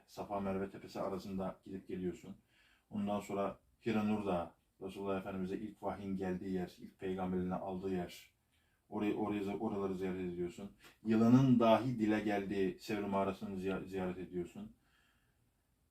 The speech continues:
Ondan sonra cin mescidi var. Cinlerin namaz kıldığı ve Resulullah'ın onlara sohbette bulunduğu, onlara namaz kıldığı, kıldırdığı mescit var. Oralar çok var. O Hazreti Hatice validemizin ve birçok sahabe efendimizin dedelerinin yapmış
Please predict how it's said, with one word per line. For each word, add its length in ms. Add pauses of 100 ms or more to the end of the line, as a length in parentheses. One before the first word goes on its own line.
(160)
Ondan 320
sonra 440 (680)
cin 200
mescidi 340
var. 220
Cinlerin 560 (360)
namaz 380
kıldığı 440
ve 140
Resulullah'ın 480
onlara 560 (600)
sohbette 500
bulunduğu, 320
onlara 360
namaz 280
kıldığı, 380 (280)
kıldırdığı 360
mescit 340
var. 200
Oralar 440
çok 240
var. 180 (680)
O 280
Hazreti 300
Hatice 380
validemizin 600
ve 160
birçok 320
sahabe 400
efendimizin 640
dedelerinin 640
yapmış 500